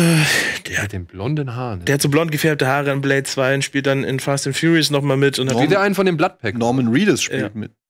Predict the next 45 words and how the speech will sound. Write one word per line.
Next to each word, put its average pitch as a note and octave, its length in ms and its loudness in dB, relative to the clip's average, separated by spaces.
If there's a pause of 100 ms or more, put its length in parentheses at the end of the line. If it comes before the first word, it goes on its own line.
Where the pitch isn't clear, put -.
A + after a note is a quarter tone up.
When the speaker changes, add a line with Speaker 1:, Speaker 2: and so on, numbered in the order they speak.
(260)
Speaker 2:
Ja, C3 80 0
stimmt, C#3+ 200 0
Norman D3 220 2
Reedus D#3 320 2
ist C#3+ 100 0
Speaker 3:
Thomas C#3 220 2
Speaker 2:
ja, B2+ 60 0
Speaker 3:
Kretschmann. C#3+ 340 -2
Speaker 2:
ist, G2 240 -8
ist C3+ 160 -2
ja, C3 320 2
ähm, B2+ 220 -2
Speaker 1:
Thomas A#2+ 160 0
Kretschmann D3+ 260 0
ist D3+ 140 -2
der C#3 220 2
alte C3 200 0
Vampir. B2 320 -2 (760)
Speaker 2:
ja, C3 60 -2
Speaker 3:
Luke C#3+ 60 2
Speaker 2:
Norman E3 240 2
Reedus D#3 260 2
ist D3 120 0
ja C#3+ 60 6
hier, C#3 360 4
Speaker 3:
Luke D3+ 160 -4
Goss. C3 380 -4
Speaker 2:
äh, B2 440 2
Scott. - 460 -4 (360)
Speaker 1:
Scott. - 340 -2
Speaker 2:
Wie F3 120 2
die G#3 80 6
Rakete, G#3+ 460 2
Mann. C#3 300 0
Speaker 1:
Wie F3+ 60 -4
die G3+ 100 0
Rakete, A3+ 340 -2
Mann, D#3+ 240 -4
genau. A#2 240 -6 (720)
Chris A#2 160 -6
Christopherson C3 400 0
ist B2 80 -2
wieder C3 140 0
mit B2+ 100 -2
dabei. C3 460 -2